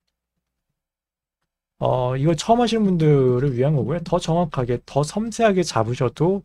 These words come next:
물론 더 도움이 많이 됩니다. 그래서 어깨 나오고 팔 들어가실 때도, 팔 들어가실 때도 쭉 그려놓고 이 라인을 따라서.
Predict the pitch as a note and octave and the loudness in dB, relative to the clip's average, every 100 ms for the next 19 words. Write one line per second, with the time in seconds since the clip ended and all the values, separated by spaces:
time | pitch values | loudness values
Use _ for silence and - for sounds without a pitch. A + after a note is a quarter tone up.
0 | - A#2 C#3 G3 G3+ - D3+ D#3 C3+ D#3 | -2 0 2 0 -4 -4 -4 0 2 2
1 | C3 B2+ D3+ B2 B2 B2+ - _ _ - | 2 -2 -4 -8 -10 -14 -18 _ _ -20
2 | _ _ B2+ C#3 F#3 G#3 - _ - - | _ _ -4 0 -2 -2 -8 _ -6 -4
3 | - C#3+ A#2+ A#2 E3 F#3+ F#3+ - A3 F3+ | 0 0 0 0 0 0 0 -2 -2 2
4 | B2 B2 A#2 - G#2+ D#3+ G3 G#3 _ _ | 2 2 -2 -8 -6 -4 -6 -8 _ _
5 | _ _ _ _ _ _ _ _ _ _ | _ _ _ _ _ _ _ _ _ _
6 | _ _ _ _ _ _ _ _ _ G3 | _ _ _ _ _ _ _ _ _ 0
7 | F3+ C3+ A#2 A2+ A2 A#2 D3+ - G3+ - | 2 4 2 -2 -6 -8 -6 -6 -6 -2
8 | B2+ B2+ G2 - - F3 F#3+ G#3 _ _ | 0 0 -4 -8 -4 -2 -2 -6 _ _
9 | _ _ _ _ _ _ _ _ - - | _ _ _ _ _ _ _ _ -18 -18
10 | _ _ D3+ G3+ D3 A2 A#2 A2+ D#3+ D3+ | _ _ 0 4 4 2 -2 -4 -6 -6
11 | B2+ - | -8 -12